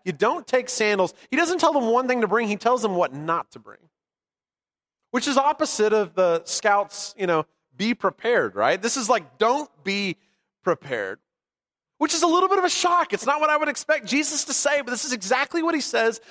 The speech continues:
to his followers. When you go out on your mission, don't be prepared with the things you think you need to be prepared with.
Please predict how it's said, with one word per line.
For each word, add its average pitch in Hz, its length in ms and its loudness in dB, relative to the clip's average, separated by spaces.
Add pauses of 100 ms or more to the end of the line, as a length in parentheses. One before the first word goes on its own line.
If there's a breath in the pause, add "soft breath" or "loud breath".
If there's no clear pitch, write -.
(140 loud breath)
to 240 100 0
his 233 140 -2
followers. 277 380 2
When 220 80 -2
you 226 100 -2
go 254 240 2
out 330 140 4
on 294 160 4
your 269 120 2
mission, 240 440 -2 (340)
don't 247 380 0
be 247 160 2
prepared 262 540 0
with 254 80 -4
the 220 80 0
things 247 280 -2
you 190 80 -2
think 233 240 -6
you 247 60 -6
need 226 140 -4
to 196 80 -10
be 214 100 -6
prepared 262 440 -8
with. 143 200 -16